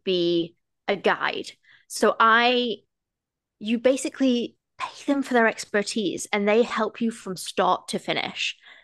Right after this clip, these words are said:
So I said, "I want to work at summer camp." There are thousands, tens of thousands of summer camps out there in North America. And you upload an application and they put your application out there to camps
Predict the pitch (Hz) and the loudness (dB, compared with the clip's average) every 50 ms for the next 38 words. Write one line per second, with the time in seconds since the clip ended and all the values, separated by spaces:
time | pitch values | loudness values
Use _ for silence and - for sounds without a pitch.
0 | _ _ - - - 220 202 190 - 190 196 202 208 - - 214 190 - - 190 | _ _ -6 -2 0 2 2 2 0 -2 -2 -2 -4 -2 -2 -2 -2 0 -2 -4
1 | 196 190 170 180 - - 196 190 202 208 - 233 233 - 302 302 285 - - - | -4 -2 -4 -4 -4 -4 -2 -2 -2 -2 -4 -6 -4 -4 -2 -4 -4 -6 -8 -12
2 | 123 - _ _ _ _ _ _ _ - 330 349 359 339 359 _ - 370 339 359 | -12 -12 _ _ _ _ _ _ _ -6 -4 -2 -4 -4 -6 _ -2 0 2 2
3 | 370 370 330 - 220 208 - - - 294 302 302 - 302 277 - - 233 214 220 | 2 2 2 0 -2 -4 -4 -4 -2 -2 0 0 -2 -4 -4 -4 -2 0 0 2
4 | 240 233 240 233 220 220 202 - - 202 185 175 - - - 156 - - - 156 | 2 2 0 0 -2 -2 -4 -4 -4 -4 -4 -6 -8 -6 -8 -8 -8 -6 -4 -4
5 | - - - - - - - - - - - _ _ _ _ _ _ - 208 196 | -4 -2 -2 -2 0 -2 -4 -6 -8 -16 -20 _ _ _ _ _ _ -2 -2 0
6 | 190 190 180 175 175 - 185 185 180 170 170 170 170 - - - - - - - | 0 0 0 -2 -2 -4 -2 0 0 2 2 0 -2 -4 -6 -4 -4 -4 -6 -6
7 | _ _ _ _ _ _ _ _ _ - 240 214 214 214 214 214 208 202 214 214 | _ _ _ _ _ _ _ _ _ -4 -2 0 0 0 0 -2 -2 -4 -6 -6
8 | 208 202 - _ _ _ - 190 190 190 180 180 185 - - 196 175 - 226 220 | -6 -8 -10 _ _ _ -8 -6 -4 -2 0 0 -2 0 0 -2 0 2 2 2
9 | 226 233 269 262 254 262 294 294 - - 220 180 180 - - - 180 139 117 127 | 2 2 2 0 0 -2 -4 -6 -4 -4 -4 -4 -2 -2 -4 -4 -2 -2 -2 -4
10 | 180 208 - - - 208 202 202 175 - 208 208 214 226 226 _ _ - - 233 | -6 -6 -6 -6 -4 -2 -2 -2 -4 -2 0 0 0 0 -2 _ _ -6 -6 -4
11 | 226 - 240 240 214 226 - 233 226 - 220 202 - - 196 180 - 190 196 196 | -2 0 0 0 0 -2 -4 -10 -8 -6 -6 -6 -6 -6 -8 -4 -2 0 0 0
12 | 185 - - 190 170 170 - - - 185 - - - - 202 175 - - - - | 0 0 -2 -2 -2 -2 -4 -8 -8 -8 -8 -8 -4 -2 -2 -2 -4 -6 -10 -8
13 | - - - - | -8 -6 -8 -8